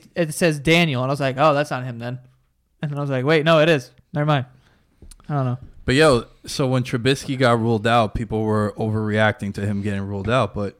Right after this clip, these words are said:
Speaker 2: you gotta remember that this guy's been familiar with this system with, uh, Matt Nagy 'cause he was, he's been the backup for Alex Smith when he was with the Chiefs, and then he comes on over there. He's actually one of the more expensive backup quarterbacks, too. And, yo, noth-, nothing really changed. The offense still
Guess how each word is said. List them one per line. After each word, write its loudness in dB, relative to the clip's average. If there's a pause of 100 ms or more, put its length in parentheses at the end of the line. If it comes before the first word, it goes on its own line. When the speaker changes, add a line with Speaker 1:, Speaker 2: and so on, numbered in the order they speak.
(120)
Speaker 2:
you -10
gotta 2
remember 0
that 0 (160)
this -6
guy's 0
been -2
familiar 0
with 0
this -6
system -4 (560)
with, -2
uh, 0
Matt 2
Nagy 0
'cause -6
he 0
was, -4
he's -6
been 0
the 0
backup 0
for -4
Alex -2
Smith -6
when -8
he -2
was -4
with -8
the -20
Chiefs, -6
and -8
then -4
he -4
comes -6
on -6
over -4
there. 0
He's -2
actually -4
one -2
of -4
the -4
more 0
expensive -6
backup -6
quarterbacks, -2
too. 2 (480)
And, -6
yo, 4
noth-, 0
nothing -4
really -4
changed. -6
The -2
offense -2
still -2